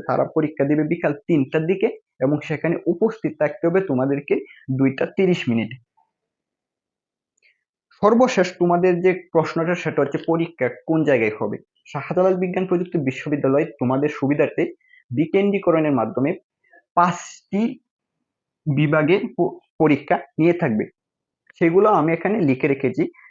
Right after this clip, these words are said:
যে এক নম্বরে হচ্ছে ঢাকা, দুই নম্বরে সিলেট, তিন নম্বরে চট্টগ্রাম এবং চার নম্বরে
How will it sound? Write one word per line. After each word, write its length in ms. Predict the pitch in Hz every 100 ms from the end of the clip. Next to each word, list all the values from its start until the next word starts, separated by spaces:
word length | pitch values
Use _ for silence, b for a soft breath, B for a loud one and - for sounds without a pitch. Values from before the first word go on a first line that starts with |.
| b b
যে 80 | -
এক 140 | 147 -
নম্বরে 240 | 160 170 180
হচ্ছে 280 | 165 - 185 127
ঢাকা, 340 | 127 - - 381 _ _ _ _ _ _ _ _ _ _ _ _ _ _ 143
দুই 140 | 151
নম্বরে 340 | 165 160 143
সিলেট, 460 | 151 - 151 143 - - _
তিন 120 | 151 156
নম্বরে 240 | 151 143 156 156
চট্টগ্রাম 560 | 156 165 190 160 170 247 -
এবং 180 | 135 143 175
চার 140 | 165
নম্বরে 320 | 151 139 147